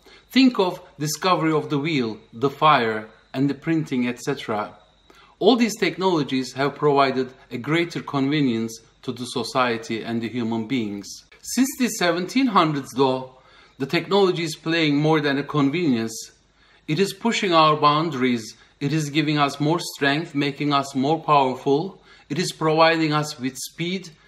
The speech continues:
It is also giving us more precision in producing tools that we need in our lives. In the first revolution, the steam engine has led to mechanization.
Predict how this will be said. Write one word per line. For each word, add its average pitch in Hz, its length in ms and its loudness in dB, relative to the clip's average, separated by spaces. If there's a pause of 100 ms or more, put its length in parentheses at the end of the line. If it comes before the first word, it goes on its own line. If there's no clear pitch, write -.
(140)
It 143 140 0
is 151 100 0
also 151 320 0
giving 135 300 -2
us 135 240 -2
more 135 160 0
precision 127 840 -4 (280)
in 139 140 0
producing 131 640 -2
tools 156 420 -2 (240)
that 117 220 -4
we 127 120 0
need 123 280 2
in 120 100 0
our 117 240 2
lives. 113 400 0 (600)
In 160 120 2
the 160 80 0
first 185 340 0
revolution, 170 800 0 (240)
the 147 80 -4
steam 247 380 2
engine 156 320 0
has 143 240 -2
led 160 260 0
to 147 80 -2
mechanization. 139 1040 -2